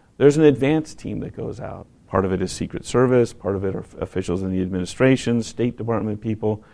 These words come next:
and they go and prepare for his arrival. Make sure it's safe. Make sure that,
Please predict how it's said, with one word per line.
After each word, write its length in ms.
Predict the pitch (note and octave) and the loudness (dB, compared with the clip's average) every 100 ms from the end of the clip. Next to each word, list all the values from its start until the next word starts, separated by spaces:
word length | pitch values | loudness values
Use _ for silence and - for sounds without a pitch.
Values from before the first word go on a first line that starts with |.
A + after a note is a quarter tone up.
| - _ | -20 _
and 160 | - C3 | 0 4
they 80 | C3+ | 6
go 180 | C#3+ D3 | 8 6
and 140 | C#3+ | 4
prepare 680 | - - - D#3 C3 - - _ _ _ - | -2 -10 -8 -4 -4 -6 -10 _ _ _ -2
for 140 | A2+ | 2
his 180 | C3 B2+ | 6 8
arrival. 640 | B2 B2 C3 G#2 - - - _ _ _ _ _ | 8 8 6 4 0 -6 -14 _ _ _ _ _
Make 180 | F2+ F2+ | -6 -6
sure 200 | - G#2 | 0 2
it's 180 | G#2+ - | 2 -2
safe. 460 | - A#2 F#2 - | -4 -2 -4 -6
Make 160 | G2 F#2 | -6 -6
sure 300 | - G#2 G2+ | 2 4 4
that, 240 | G2+ G2 | 4 2